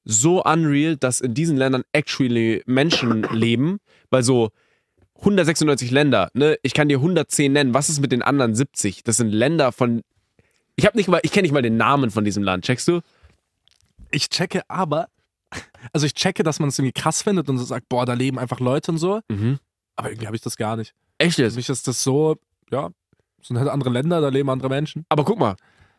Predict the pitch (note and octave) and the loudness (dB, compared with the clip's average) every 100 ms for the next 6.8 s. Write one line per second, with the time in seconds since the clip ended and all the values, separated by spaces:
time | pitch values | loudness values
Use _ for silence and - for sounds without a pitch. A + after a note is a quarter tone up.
0 | _ _ F#3 F3+ F3+ D3+ C3 D#3 C#3 A#2+ | _ _ -2 0 0 0 2 0 2 0
1 | A2+ - F2 F2 _ _ _ _ _ - | 0 -2 -4 -6 _ _ _ _ _ -20
2 | _ _ _ _ _ A#2 - _ _ _ | _ _ _ _ _ -8 -8 _ _ _
3 | _ _ - C3+ A#2+ F3 D3 A3 F3+ - | _ _ -2 0 2 2 2 -2 -4 0
4 | F3 G#3 - B3+ - - G3 A3 G3 - | 0 0 -2 -14 -16 -4 0 2 2 2
5 | F#3 F3+ - C3 D#3+ G3 A3+ - D3+ E3 | 2 0 2 2 4 2 2 2 0 2
6 | F#3+ - C#3+ A#2 G2+ G2 F#2+ - | 0 0 0 2 0 -2 -6 -10